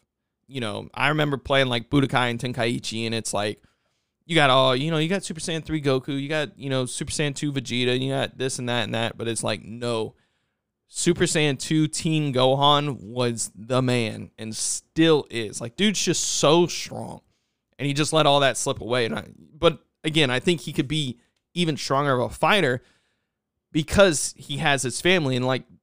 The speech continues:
you know, the, the Tournament of Power kinda, I think, shows him, like, it obviously shows him training again and how strong he gets training again, 'cause he was one of the last,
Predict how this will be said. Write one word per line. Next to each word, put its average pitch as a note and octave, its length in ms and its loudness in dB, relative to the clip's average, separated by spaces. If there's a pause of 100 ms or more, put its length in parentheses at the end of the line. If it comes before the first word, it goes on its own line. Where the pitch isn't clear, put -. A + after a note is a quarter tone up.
(240)
you G3 120 0
know, D3+ 120 4
the, C3+ 320 4
the C3 140 2
Tournament G3 360 0
of C3+ 100 -2
Power D3 340 4
kinda, D3+ 280 0
I C#3 100 2
think, - 220 -6
shows C#3+ 440 2
him, D3+ 240 -2
like, C#3 220 -2
it E3+ 80 -4 (260)
obviously E3 380 0
shows D#3 240 2
him D3 160 -4 (120)
training C#3 400 -2
again C3 240 -4
and C#3 120 -2
how C3+ 160 -2
strong C#3 260 -4
he D#3 140 -8
gets C#3+ 400 -2
training D#3 420 -2
again, A#2+ 340 -6
'cause B2+ 200 -8
he D3+ 100 -2
was D3 220 -4
one C3+ 100 -4
of C3 80 -4
the A#2+ 60 -6
last, C3 480 -2